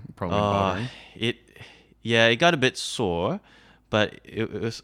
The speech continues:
Speaker 2: I realized when I washed my hands with hot water, <laughs> started to hurt a little bit. So, yeah.
Speaker 1: Yeah.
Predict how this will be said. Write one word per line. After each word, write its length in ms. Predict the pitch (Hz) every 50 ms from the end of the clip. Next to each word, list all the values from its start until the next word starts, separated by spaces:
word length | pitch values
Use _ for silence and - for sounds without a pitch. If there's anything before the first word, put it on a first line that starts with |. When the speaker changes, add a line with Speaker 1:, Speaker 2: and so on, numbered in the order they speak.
| _ _ -
Speaker 2:
I 220 | 90 - - 107
realized 440 | 107 110 120 123 120 117 117 117 -
when 120 | 107 98
I 280 | 95 95 92 90 80 - _ _ _ - _ _ _ _
washed 200 | 98 101 101 -
my 100 | 98 87
hands 280 | 92 98 90 90 87 -
with 120 | 82 -
hot 220 | - - 90 -
water, 440 | 82 85 85 90 82 82 95 139 160 - _ - - - - - - -
<laughs> 420 | _ - - - - - 165 151
started 380 | - - - - 98 95 92 -
to 80 | - 85
hurt 240 | - - 90 85 - -
a 60 | -
little 220 | 90 92 92 92 87
bit. 240 | 92 95 - - - - - - - - - _ _
So, 400 | - - 82 80 78 78 80 - _ _ _ _ _ _ _
yeah. 260 | - 82 78 78 76 - -
Speaker 1:
Yeah. 160 | - 101 90